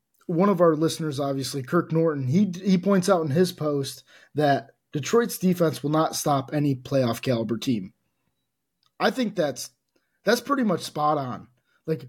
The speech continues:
right now, this defense has serious issues. And we'll get into Goff and we'll get all, in all that. But, Dave,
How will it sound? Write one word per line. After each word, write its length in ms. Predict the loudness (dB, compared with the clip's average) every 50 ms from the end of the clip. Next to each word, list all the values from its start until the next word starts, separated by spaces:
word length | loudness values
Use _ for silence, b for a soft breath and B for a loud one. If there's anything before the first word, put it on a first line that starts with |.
| -6 0
right 240 | 2 2 2 2 0
now, 400 | -2 0 0 0 -2 -2 -6 -10 _ -2
this 200 | 0 0 0 -2
defense 560 | -2 -4 -2 -2 -4 -4 -4 -4 -6 -8 -12 _ _ _ -2
has 200 | 0 2 2 2
serious 640 | 0 0 0 2 2 4 4 4 4 2 2 -2 -2 2
issues. 540 | 2 2 2 0 -4 -4 -6 -6 -8 -12 -14 B B B B B B B
And 180 | -10 -8 -6 -4
we'll 120 | -2 -2
get 140 | 0 0 0
into 180 | 0 2 0 2
Goff 360 | 4 4 4 4 2 -2 -4
and 100 | -6 -2
we'll 140 | 0 2 2
get 160 | 2 2 2
all, 300 | 2 0 0 -2 -4 -4
in 180 | 0 0 2 2
all 200 | 2 2 0 0
that. 280 | -2 -4 -6 -8 -12 _ _ _ B B B B B B
But, 100 | -2 0
Dave, 380 | 4 4 6 6 4 2 -2